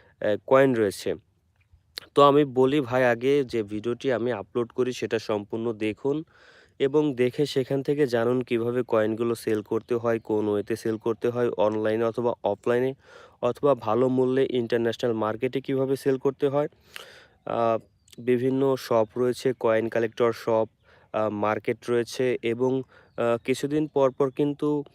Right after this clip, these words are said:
আহ, কালেক্টররা বিভিন্ন ধরনের মেলা তৈরি করে, যেখানে এই ধরনের পুরনো কয়েন কিন্তু স-, ক্রয় করার জন্য সেই মেলাগুলো হয়। তো সে-, সেখানেও আপনারা সরা-, সরাসরি সেল করতে পারবেন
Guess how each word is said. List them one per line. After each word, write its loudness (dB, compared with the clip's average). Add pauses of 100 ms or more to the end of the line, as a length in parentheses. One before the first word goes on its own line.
(240)
আহ, -4 (100)
কালেক্টররা 0
বিভিন্ন -2
ধরনের -2
মেলা 0
তৈরি -4
করে, -2
যেখানে -2
এই -4
ধরনের -4
পুরনো -4 (140)
কয়েন 2
কিন্তু -4
স-, -18 (480)
ক্রয় 0
করার 0
জন্য 0
সেই 0
মেলাগুলো 0
হয়। -6 (840)
তো 4
সে-, 0
সেখানেও 0
আপনারা 0
সরা-, 0
সরাসরি -2
সেল -4
করতে -4
পারবেন 0